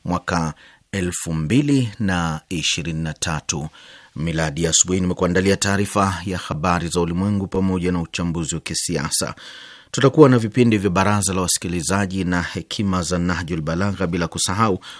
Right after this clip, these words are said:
udondozi wa baadhi tu ya matoleo leo magazeti ya Afrika Mashariki na makala ya leo katika historia.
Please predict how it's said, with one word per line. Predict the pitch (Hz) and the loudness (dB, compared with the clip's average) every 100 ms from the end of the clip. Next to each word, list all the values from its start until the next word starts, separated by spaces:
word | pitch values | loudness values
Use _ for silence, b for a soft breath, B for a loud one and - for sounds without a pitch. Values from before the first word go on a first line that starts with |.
| B | B
udondozi | 135 120 113 101 98 | 0 4 4 4 0
wa | |
baadhi | 90 92 90 85 | 0 0 0 -4
tu | - 151 143 131 | -2 0 0 0
ya | 117 | 0
matoleo | 95 - 95 90 | -2 -2 0 2
leo | 87 | 2
magazeti | 85 82 80 78 80 82 | 0 0 -2 -2 -4 -4
ya | 73 | -6
Afrika | - 82 - | -6 -8 -6
Mashariki | 73 73 - 101 180 - 160 B B B B | -6 -4 -2 0 2 4 2 B B B B
na | 87 | -2
makala | 82 87 80 76 67 B B B | -2 -2 -2 -4 -8 B B B
ya | 82 78 | -8 -6
leo | 80 73 | -4 -6
katika | - 80 73 - 78 - | -10 -12 -12 -8 -10 -8
historia. | - - - - 58 - | -8 -6 -6 -8 -8 -10